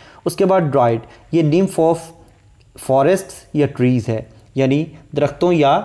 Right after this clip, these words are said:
जंगलात की देवी। उसके बाद है हिपोक्रीन, ये एक चश्मा है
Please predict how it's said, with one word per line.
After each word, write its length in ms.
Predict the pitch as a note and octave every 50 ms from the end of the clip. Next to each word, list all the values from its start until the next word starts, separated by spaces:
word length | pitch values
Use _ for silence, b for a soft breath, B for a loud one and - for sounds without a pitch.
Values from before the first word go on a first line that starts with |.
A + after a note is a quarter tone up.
| - - - - - - _ -
जंगलात 460 | B2+ C#3 C3 B2 B2+ B2 B2 A#2+ -
की 120 | - C3 A#2
देवी। 320 | A#2+ A#2 G#2+ G#2+ A2 A2+ b b b b b b - -
उसके 220 | D#3 - - F#3+
बाद 240 | F3 F3+ F3+ F3 G3
है 60 | G3
हिपोक्रीन, 680 | D3+ F3+ E3+ E3+ D3 C#3 C#3+ C3 A#2+ A2+ A2+ A2+ A2+ A#2+
ये 180 | C3+ C#3+ F3+ G#3
एक 260 | G3+ F#3+ F3 F3+ - E3
चश्मा 300 | D#3 - D#3+ E3+ F#3 F3+
है 280 | D#3+ D#3 D#3 D#3+ D#3+